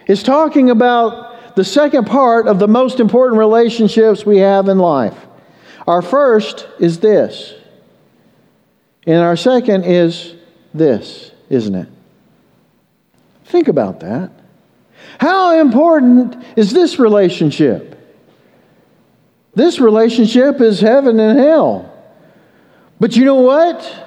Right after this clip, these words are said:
This relationship can be what? Heaven and hell. Do you think it's important to God? Very much so. You know, I, I've read this numerous times, numerous times.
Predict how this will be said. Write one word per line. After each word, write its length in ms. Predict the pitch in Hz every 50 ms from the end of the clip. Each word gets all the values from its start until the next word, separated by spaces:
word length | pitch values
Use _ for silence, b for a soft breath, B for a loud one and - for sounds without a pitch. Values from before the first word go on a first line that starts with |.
| - 156
This 300 | 165 247 339 339 349 294
relationship 1000 | 277 240 220 220 220 233 226 - 240 226 226 220 214 - 226 220 226 220 220
can 200 | - 214 202 196
be 320 | 196 202 202 196 202 196 180
what? 680 | 190 220 220 190 147 117 90 - - - - - - - - - - - B B B B B B B B B B -
Heaven 600 | - 131 151 175 196 220 233 247 240 - - - - -
and 100 | 202 202
hell. 420 | 214 294 311 240 - - - - - _ _ _ _ _ _ _ _ _ _ _ _ _ _ _ _ B B B B B B B B B B
Do 80 | 170 226
you 120 | 247 220
think 220 | 220 311 370 349
it's 140 | 330 359 -
important 420 | 277 247 214 233 262 269 294 277 254
to 80 | 277
God? 400 | 254 277 285 294 294 294 262 240 - - - - - - - _ _ _ _ _ _ _ _ _ _ _ _ _ _ _ _ _ _ _ _ _ _ - _
Very 220 | - 381 392 381 370
much 220 | 349 359 359 349
so. 500 | - - - 220 170 117 113 104 - - _ _ _ _ _ _ _ _ _ b b b b b b b b b b b b b
You 80 | 208
know, 100 | 240 254
I, 340 | 247 240 240 233 226 226 220
I've 120 | 214 180 190
read 360 | 208 233 254 247 226 196 196
this 360 | 202 196 185 185 - - - - - - - - -
numerous 540 | 196 233 247 247 247 233 214 190 160 -
times, 480 | - - 196 180 175 156 135 120 117 135
numerous 340 | 180 208 214 220 214 180 -
times. 380 | - 214 202 202 175 156 -